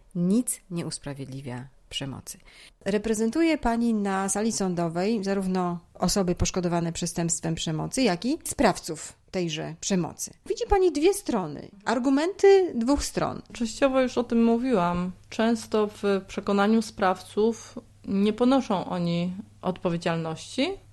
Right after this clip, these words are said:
Speaker 2: za zdarzenia związane z przemocą. Paradoksalnie tą odpowiedzialność za te zdarzenia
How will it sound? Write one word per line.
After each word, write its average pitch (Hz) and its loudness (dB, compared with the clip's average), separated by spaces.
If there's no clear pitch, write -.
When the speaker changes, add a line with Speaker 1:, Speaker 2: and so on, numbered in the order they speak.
Speaker 2:
za 170 2
zdarzenia 180 0
związane 170 -4
z 170 -10
przemocą. 196 -2
Paradoksalnie 226 0
tą - -4
odpowiedzialność 208 -2
za 185 -4
te 185 -8
zdarzenia 185 -4